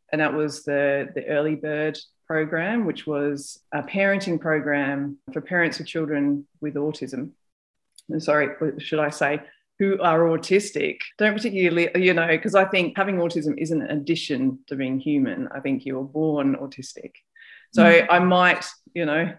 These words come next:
Speaker 1: sometimes I might, the, you know, there might be a slip of the tongue with, with autism, but I'll you know, correct myself there. And this parenting program was having a lot of success in Nottingham.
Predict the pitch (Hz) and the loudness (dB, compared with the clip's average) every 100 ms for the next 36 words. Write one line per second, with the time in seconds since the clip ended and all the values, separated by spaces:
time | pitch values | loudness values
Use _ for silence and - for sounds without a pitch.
0 | - 202 226 226 220 180 165 170 - - | -2 4 6 6 4 4 4 -2 -8 -2
1 | 165 165 165 151 - - - 170 151 - | 0 0 0 0 -6 -18 -6 -2 -2 -4
2 | - 170 139 143 151 160 160 151 170 151 | -8 -4 -2 0 0 2 0 -2 -4 -4
3 | 147 143 147 147 139 143 147 170 180 151 | -4 -2 -2 0 0 -2 -2 -6 -4 -6
4 | 156 151 165 170 139 143 131 135 - - | -6 -6 -8 -8 -8 -6 -6 -6 -12 -20
5 | - - - - 151 123 143 143 - 165 | -20 -20 -20 -6 -4 -2 -2 -6 -6 0
6 | 151 - - 143 143 139 151 156 147 165 | 0 0 -2 -2 -2 -2 -2 -2 -2 -2
7 | 214 _ _ 208 220 214 214 214 214 - | -4 _ _ -4 0 0 0 -2 -6 -8
8 | 240 - - 190 226 214 160 139 139 135 | -8 -6 -4 -2 0 -4 -2 -2 -2 -2
9 | 131 - 151 143 165 160 143 143 139 - | -4 -4 -6 -4 -2 0 0 -2 -6 -14
10 | - 180 196 - - - - _ - 147 | -10 -4 -2 -4 -6 -16 -20 _ -8 -4
11 | 143 135 131 135 131 127 127 | -2 -2 -4 -4 -4 -4 -8